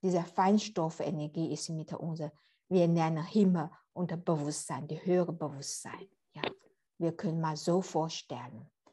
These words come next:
Das ist Qi, deswegen in China, dieser, äh, Buddhismus, Taoismus und Konfuzianismus,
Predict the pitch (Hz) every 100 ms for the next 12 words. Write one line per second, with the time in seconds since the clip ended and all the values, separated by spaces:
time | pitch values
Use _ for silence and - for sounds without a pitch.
0 | _ _ _ 180 185 196 - 285 214 254
1 | 262 262 220 214 202 - 185 180 - 240
2 | 269 277 302 - _ _ _ _ 190 180
3 | 180 175 - 175 170 170 190 202 254 262
4 | 247 254 254 254 254 - - 165 180 254
5 | - 247 240 240 240 240 - _ _ _
6 | - 175 170 - 165 - 294 302 262 254
7 | 226 220 214 220 214 -